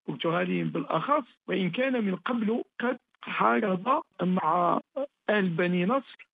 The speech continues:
ضد النصارى. وهناك تزوج بامرأة إسبانية، ومن صلبه كانت السيدة الحرة التي سنتحدث عنها إن شاء الله. أقول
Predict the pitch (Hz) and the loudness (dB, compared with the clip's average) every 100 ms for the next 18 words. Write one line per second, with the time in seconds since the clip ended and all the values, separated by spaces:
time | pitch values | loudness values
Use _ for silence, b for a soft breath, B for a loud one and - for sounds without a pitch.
0 | - 165 139 175 170 160 262 269 202 127 | -4 -4 0 0 2 2 2 2 2 -2
1 | - 320 220 185 190 190 185 180 170 175 | -4 -2 0 2 2 0 0 -2 -2 -2
2 | 156 170 160 165 160 160 156 160 156 147 | -2 -2 -2 -2 0 -2 -2 -4 -4 -2
3 | 135 - - 165 160 151 b b b b | -2 -2 -2 0 0 -4 b b b b
4 | - 175 165 - 160 156 160 233 285 269 | -4 -4 -4 -4 0 0 0 0 0 0
5 | 240 180 - 165 156 147 175 233 - 175 | 0 -2 -2 -4 -2 0 0 -2 -2 -2
6 | 165 180 180 - _ _ - - - 262 | 0 0 -2 -6 _ _ -12 -10 -4 0
7 | - 175 175 - 160 151 143 185 214 - | 0 0 -2 -2 -4 -4 -2 0 0 -4
8 | - 180 175 196 180 165 160 - - - | -4 -4 -2 -4 -2 -2 -4 -6 -6 -6
9 | 156 - - 220 160 190 - - _ - | -6 -4 -2 -2 0 -2 -4 -10 _ -2
10 | - - 165 b - 180 180 269 294 | 0 -2 -4 b -4 -2 0 -2 -2